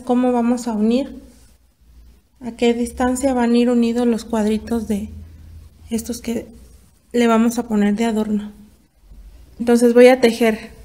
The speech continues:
siete vueltas con veinte puntos altos cada vuelta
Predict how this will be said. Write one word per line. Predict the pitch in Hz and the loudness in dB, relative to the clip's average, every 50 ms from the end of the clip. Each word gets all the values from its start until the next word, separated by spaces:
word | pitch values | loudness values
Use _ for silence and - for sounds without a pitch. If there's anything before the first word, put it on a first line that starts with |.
| - - - _ - | -20 -20 -20 _ -14
siete | - - - 277 277 285 277 294 302 | -12 -4 -2 0 0 0 2 2 2
vueltas | 302 294 269 277 269 269 294 330 359 349 - - - - - - - - - | 2 2 2 0 0 0 -2 -2 -2 -4 -6 -12 -18 -20 -20 -20 -20 -16 -8
con | - 220 226 226 | -4 -2 -2 0
veinte | 233 233 240 240 269 269 | 0 0 0 0 0 -2
puntos | 269 254 233 233 226 226 247 240 240 - - - - - - - - - | -2 -2 -4 -4 -4 -4 -6 -6 -6 -10 -16 -20 -20 -20 -20 -20 -10 -6
altos | 214 220 214 214 214 220 - - - - - - _ _ | -6 -6 -6 -6 -10 -14 -14 -16 -18 -20 -20 -20 _ _
cada | - 226 226 226 220 220 | -8 -6 -4 -2 -2 -2
vuelta | 220 233 233 233 226 - - - | -2 -4 -4 -6 -8 -10 -14 -16